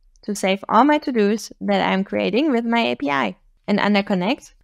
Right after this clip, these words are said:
you can find Connect from your app, and here you can copy paste the one for J D B C.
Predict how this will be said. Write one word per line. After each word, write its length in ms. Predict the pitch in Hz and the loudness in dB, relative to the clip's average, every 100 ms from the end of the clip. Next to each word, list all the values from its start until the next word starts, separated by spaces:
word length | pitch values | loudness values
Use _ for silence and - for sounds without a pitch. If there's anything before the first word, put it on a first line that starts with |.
| - | -8
you 100 | 214 | -4
can 220 | 214 196 | 0 0
find 360 | - 202 185 190 | 0 0 0 -2
Connect 340 | 202 196 190 | 0 0 -2
from 240 | - 185 | -2 0
your 180 | 185 269 | 4 4
app, 360 | 269 175 220 - - | 4 2 0 -4 -6
and 120 | 196 | -4
here 160 | 202 233 | 0 0
you 120 | 226 | 0
can 320 | - 202 196 | 0 0 0
copy 480 | 202 214 196 214 220 | -2 -4 -4 -4 -4
paste 420 | 220 196 202 - _ | -2 -2 -2 -6 _
the 100 | - | -4
one 240 | 180 185 190 | 0 0 -2
for 160 | 190 | -4
J 180 | 185 180 | 0 0
D 120 | 180 | 0
B 120 | 180 175 | -4 -6
C. 420 | - 247 311 | -6 -4 -4